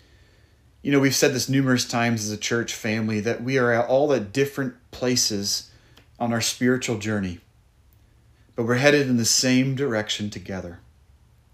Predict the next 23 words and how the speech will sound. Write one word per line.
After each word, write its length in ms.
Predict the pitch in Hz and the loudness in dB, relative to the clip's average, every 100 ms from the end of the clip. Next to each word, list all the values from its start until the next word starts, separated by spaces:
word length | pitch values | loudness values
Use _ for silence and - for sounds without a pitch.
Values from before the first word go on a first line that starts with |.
| _ _ _ _ - - - - | _ _ _ _ -20 -20 -8 0
Which 200 | 139 156 | 0 4
means 220 | 160 - | 2 2
from 180 | 151 131 | 0 2
the 100 | 123 | 4
youngest 480 | 131 156 160 - | 4 4 4 4
of 140 | 156 151 | 4 4
us 440 | 156 - - - _ _ | 2 2 0 -4 _ _
in 100 | - | -4
our 140 | 135 143 | 0 0
church 400 | - 156 143 - | 2 2 0 -2
to 100 | 127 | -4
the 140 | 131 | -2
oldest, 560 | 135 120 110 107 - - _ - - - _ _ _ _ _ _ _ _ _ _ _ _ - | 2 2 2 -2 -6 -14 _ -20 -20 -20 _ _ _ _ _ _ _ _ _ _ _ _ -6
we 360 | 123 139 143 | 0 2 2
are 200 | 131 127 | 0 0
all 240 | 127 139 147 | 4 4 4
at 80 | 127 | 2
different 280 | 127 127 | -2 -4
places 340 | 110 123 120 110 | 0 0 0 -4
on 100 | 113 | -4
our 100 | 110 | -4
spiritual 420 | - 120 117 110 | -4 -4 -2 -4
journey. 340 | 107 113 107 | -2 0 -2